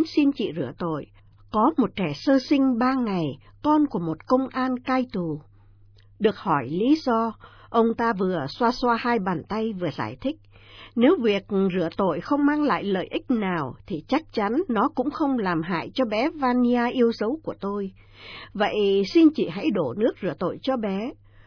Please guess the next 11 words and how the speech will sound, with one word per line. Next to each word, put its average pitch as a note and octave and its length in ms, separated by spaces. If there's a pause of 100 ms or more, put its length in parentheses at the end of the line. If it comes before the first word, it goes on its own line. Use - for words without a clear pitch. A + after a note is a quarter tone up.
(160)
Tôi A#3+ 220
tin B3 220
rằng F3 440
bé A#3+ 180
sẽ C#4+ 180
được G3 240
phúc E4 220
lành E3 380
đến G3 180 (100)
từ F#3+ 140
bàn D#3 260